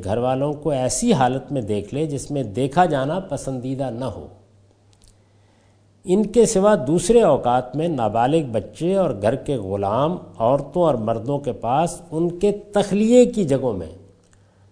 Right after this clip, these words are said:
یعنی ظاہر ہے کہ اس میں لوگوں کو بھی یہ تعلیم ہے کہ تخلیے کے کچھ اوقات ہیں، تو تخلیے کی وہ نوعیت کہ جس کو نمایاں نہیں ہونا چاہیے،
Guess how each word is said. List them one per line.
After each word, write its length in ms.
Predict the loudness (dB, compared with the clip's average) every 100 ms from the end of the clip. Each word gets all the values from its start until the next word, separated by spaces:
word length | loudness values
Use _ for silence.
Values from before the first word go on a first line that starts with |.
| _
یعنی 360 | -8 -6 -4 -6 -12 -20 _ _ _ _ -6
ظاہر 240 | 0 2
ہے 120 | 0
کہ 140 | 0 -4
اس 180 | -4
میں 140 | -4 -4
لوگوں 340 | -2 0 0
کو 120 | 0
بھی 180 | 0 0
یہ 60 | 0 -4
تعلیم 380 | -6 -4 -2 -2
ہے 180 | -4
کہ 180 | -6 -10 -8
تخلیے 420 | -8 -8 -2 0
کے 140 | 0 -2
کچھ 240 | -6 -6
اوقات 540 | -2 -2 2 2 2 -2
ہیں، 180 | -8 -8 -18 -20 _ _ _ _ _ _
تو 120 | -12
تخلیے 600 | -12 -10 -8 -4 0 0
کی 340 | -2 -4 -4 -2
وہ 180 | 2 2
نوعیت 640 | 4 2 0 -2 -6 -10 -20 _ _ _ _ _ _
کہ 140 | -12 -8
جس 240 | -8 -10
کو 480 | -6 -4 -2 -4 -6
نمایاں 420 | -8 -4 -2 0
نہیں 220 | 0 0 2
ہونا 260 | 0 0
چاہیے، 500 | -4 -6 -6 -6 -8